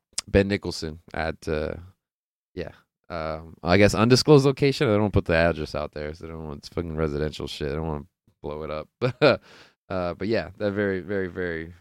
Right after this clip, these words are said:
fun crew. I'm gonna be D J in that show once again. I think this will be my third time helping them out with that. Let's see what else we got. Uh, oh yeah,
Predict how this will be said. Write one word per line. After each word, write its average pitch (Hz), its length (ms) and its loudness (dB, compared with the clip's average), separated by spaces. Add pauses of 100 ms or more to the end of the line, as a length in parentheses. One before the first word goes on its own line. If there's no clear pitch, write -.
(160)
fun 85 220 -12
crew. 120 480 -8
I'm - 80 -12
gonna 82 120 -12
be 85 80 -8
D 82 160 -6
J 80 200 -6
in 78 80 -8
that 78 180 -6
show 80 260 -6
once 80 240 -10
again. 101 540 -8 (160)
I - 20 -20 (220)
think 85 100 -12
this 87 80 -16
will 78 80 -12
be 80 80 -10
my 78 160 -10
third 82 260 -10
time 80 220 -10
helping 80 280 -10
them 80 120 -12
out 80 140 -8
with - 120 -14
that. 104 300 -6 (580)
Let's - 180 -16
see 82 240 -12
what 82 160 -6
else 80 220 -8
we 76 100 -12
got. 78 320 -8 (260)
Uh, 87 1000 -8
oh 190 180 -4
yeah, 120 800 0